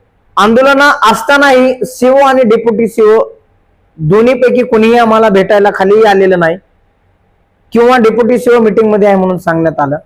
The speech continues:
Actually आम्ही आंदोलन, हे प्रचंड पाऊस होता मगाशी, तुम्ही पाहिलं या सगळ्या प्रक्रिया, तर या पावसामुळं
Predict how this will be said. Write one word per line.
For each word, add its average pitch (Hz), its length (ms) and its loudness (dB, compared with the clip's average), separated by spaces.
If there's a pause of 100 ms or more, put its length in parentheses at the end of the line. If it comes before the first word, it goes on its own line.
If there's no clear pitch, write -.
(140)
Actually 240 340 -2
आम्ही 226 240 2
आंदोलन, 226 520 2 (100)
हे 220 100 2
प्रचंड 220 440 -2
पाऊस 208 380 -2
होता 185 200 -2
मगाशी, 160 420 -4 (680)
तुम्ही 202 160 0
पाहिलं 190 440 0
या 185 100 0
सगळ्या 165 260 -2
प्रक्रिया, 160 440 -2 (580)
तर 226 100 2
या 262 200 2
पावसामुळं 226 600 0